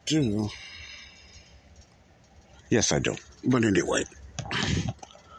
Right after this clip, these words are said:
I was ranting on my podcast the other day about some of these conservative outlets.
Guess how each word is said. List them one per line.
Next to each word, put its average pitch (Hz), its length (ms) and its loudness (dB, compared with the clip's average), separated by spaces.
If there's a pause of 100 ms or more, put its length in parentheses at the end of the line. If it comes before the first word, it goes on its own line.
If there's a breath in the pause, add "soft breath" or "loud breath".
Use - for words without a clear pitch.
(240)
I - 180 0
was 101 240 4
ranting 101 600 4
on 107 120 0
my 85 120 0
podcast 76 840 -2 (720 loud breath)
the - 100 -2
other 76 300 0
day - 340 -4 (580)
about 76 320 0
some 98 260 2
of 80 60 4
these 85 160 2
conservative 73 720 -2 (140)
outlets. - 680 -6